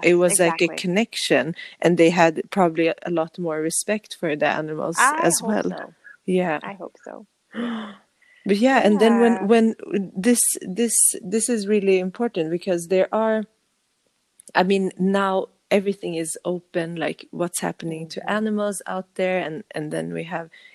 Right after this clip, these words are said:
Speaker 1: and, uh, animals, humans, everything, everything is living, uh,
Speaker 2: Yes.
Speaker 1: beings. We need to, like, be very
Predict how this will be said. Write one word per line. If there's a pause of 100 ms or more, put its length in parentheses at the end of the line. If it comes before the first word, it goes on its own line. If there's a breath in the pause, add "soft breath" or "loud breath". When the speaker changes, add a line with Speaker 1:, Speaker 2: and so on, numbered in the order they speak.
(100)
Speaker 1:
and,
uh, (220)
animals, (140)
humans,
everything,
everything
is
living, (520)
uh,
Speaker 2:
Yes. (500)
Speaker 1:
beings. (120)
We
need
to,
like,
be
very